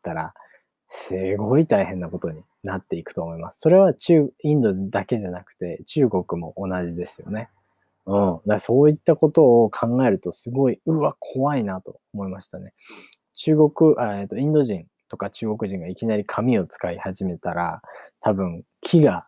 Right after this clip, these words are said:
足りなくなるんじゃないかなと思いますね。木が足りなくなって、えー、まあ、いわゆる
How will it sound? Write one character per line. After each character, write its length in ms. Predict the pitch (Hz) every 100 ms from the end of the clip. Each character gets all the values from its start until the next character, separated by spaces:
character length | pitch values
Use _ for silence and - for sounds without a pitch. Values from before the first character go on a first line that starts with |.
| _
足 160 | - 101
り 100 | 117
な 140 | 113
く 100 | 101
な 140 | 107 98
る 120 | 85
ん 60 | 80
じ 80 |
ゃ 40 | 80
な 120 | 78
い 60 | 78
か 100 | 78
な 160 | 80
と 80 | - _ _ -
思 180 | 95 87
い 40 |
ま 140 | 82 -
す 120 | -
ね。 80 | 92
木 140 | 143
が 120 | 117 101
足 140 | 104
り 80 | 101
な 120 | 98
く 120 | -
な 100 | 98
っ 80 | 92 -
て、 200 | - 82 _ - - - -
え 480 | 90 87 85 - -
ー、 40 |
ま 240 | 123 95
あ、 40 | - _ _
い 120 | 127 120
わ 80 |
ゆ 120 | 123 107
る 260 | 92 -